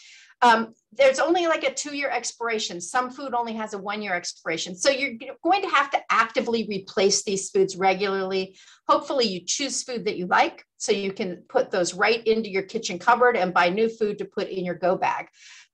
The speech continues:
But, um, you wanna look at, you know, those foods that, that are best for you. And then the last thing is, um, M R Es, so meals ready to eat.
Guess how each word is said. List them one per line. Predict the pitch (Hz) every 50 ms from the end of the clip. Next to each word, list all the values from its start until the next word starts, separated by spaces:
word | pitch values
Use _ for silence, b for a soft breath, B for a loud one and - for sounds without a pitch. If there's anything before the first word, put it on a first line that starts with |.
| _ -
But, | 220 214 -
um, | 220 220 220
you | 233 240
wanna | 240 254 269 294 277 247
look | 240 233 226 -
at, | 240 208 196 185 -
you | 220 202
know, | 180 175 180
those | 220 247 277 285 - -
foods | - 226 214 - - -
that, | 214 185 - 196 - _ _ _
that | - 208 196
are | 196 180
best | 160 - 220 208 214 - - -
for | - 202 190
you. | 196 208 - - - 269 - _ b b b b b _
And | 285 285 285 294
then | 302 330
the | 349 330
last | 359 403 480 494 - - -
thing | 285 254 247 240
is, | 233 - 240 233 226 226 226 - -
um, | 208 202 196 - -
M | 262 254 240
R | 220 196 190 190
Es, | 170 160 170 - -
so | - 208 185
meals | 190 233 277 294 285 277 - -
ready | 226 220 208 214 208
to | - - 175
eat. | 170 208 196 165 - -